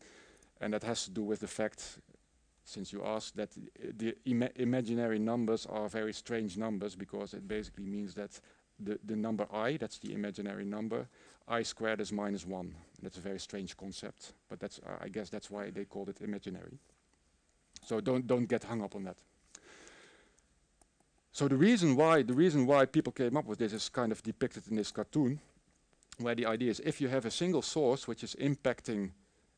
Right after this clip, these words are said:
its activation on the channels instantaneously, it does so with a particular, uh, length. So, like, the length reflects, uh, um,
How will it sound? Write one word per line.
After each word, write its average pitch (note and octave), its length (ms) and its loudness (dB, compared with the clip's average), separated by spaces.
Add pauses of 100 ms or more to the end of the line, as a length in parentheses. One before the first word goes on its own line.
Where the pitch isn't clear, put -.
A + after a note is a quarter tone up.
its - 220 -4
activation A#2 720 -2
on A2+ 160 0
the G2+ 200 2 (480)
channels G2+ 640 -2 (340)
instantaneously, A2+ 920 -2 (1200)
it A#2 160 -2
does C#3+ 220 6
so A2 400 4 (200)
with A2 180 -2
a F#2+ 40 -6
particular, G2 640 -2 (800)
uh, G2+ 220 -2
length. G#2 560 -4
So, G2+ 160 0
like, F#2+ 300 0
the G2 80 -2
length A#2 340 -2
reflects, - 540 -6 (1200)
uh, G#2 260 -2 (200)
um, G2+ 360 -6